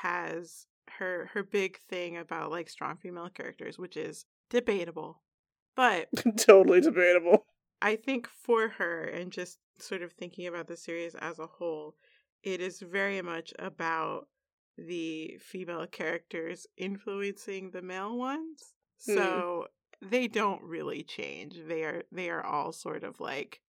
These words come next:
Speaker 1: themselves, and the boys end up, you know,
Speaker 2: Changing
Speaker 1: having
Speaker 2: for them.
Speaker 1: some, some things that they have to work on, yeah.
Speaker 2: Gotcha, <laughs> gotcha.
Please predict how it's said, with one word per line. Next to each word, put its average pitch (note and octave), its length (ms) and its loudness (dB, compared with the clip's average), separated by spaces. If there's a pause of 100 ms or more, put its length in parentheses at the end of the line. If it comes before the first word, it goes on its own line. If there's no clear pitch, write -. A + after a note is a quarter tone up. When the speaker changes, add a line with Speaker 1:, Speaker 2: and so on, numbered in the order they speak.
(100)
Speaker 1:
themselves, F3+ 1120 -6
and F3 220 -8
the F3+ 80 -6
boys E3+ 560 -6
end E3 200 -10
up, D#3 180 -10 (100)
you E3 160 -14
know, F3+ 240 -12 (340)
Speaker 2:
Changing - 220 -2
Speaker 1:
having F#3 240 2
Speaker 2:
for E3+ 120 2
them. F3+ 180 4
Speaker 1:
some, F#3+ 240 -6
some G#3 260 -4
things F3 380 -8
that - 160 -2
they F3+ 140 -4
have D#3+ 240 2
to G#3 100 -2
work - 260 -4
on, D#3+ 220 -2
yeah. - 200 -10 (440)
Speaker 2:
Gotcha, - 380 12
<laughs> - 80 4
gotcha. - 300 0